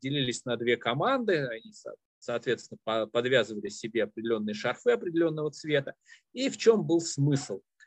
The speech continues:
Смысл был в том, что у каждой команды было свое знамя, и необходимо было, а, захватить знамя соперника, при этом не отдав свое.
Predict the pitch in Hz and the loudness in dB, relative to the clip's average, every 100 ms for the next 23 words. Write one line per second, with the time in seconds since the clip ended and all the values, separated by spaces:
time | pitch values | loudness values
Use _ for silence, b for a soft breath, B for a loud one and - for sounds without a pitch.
0 | b - 170 214 - 175 156 165 - 254 | b -4 2 2 2 2 2 0 2 0
1 | - 160 143 175 135 135 143 143 147 131 | 0 -6 0 2 2 0 -2 0 0 0
2 | 117 131 120 107 120 117 117 135 208 262 | -2 0 0 0 0 2 2 0 -2 0
3 | 233 - 226 214 - 143 147 - 131 190 | -2 -4 -6 -6 -6 -2 -2 0 -2 -2
4 | 180 135 156 175 151 131 - 113 110 113 | -2 0 4 6 4 2 -4 -12 -8 -8
5 | 113 131 143 143 147 127 - 127 120 113 | -6 -2 2 2 0 -8 -2 -2 -2 -2
6 | 135 135 240 247 208 208 160 139 147 170 | -4 2 4 4 0 -4 -4 0 2 2
7 | 170 143 127 131 147 151 b b b _ | 0 -6 -6 -4 -2 -4 b b b _
8 | 117 120 135 135 135 - 117 123 113 | -6 0 2 2 0 -4 -2 0 -2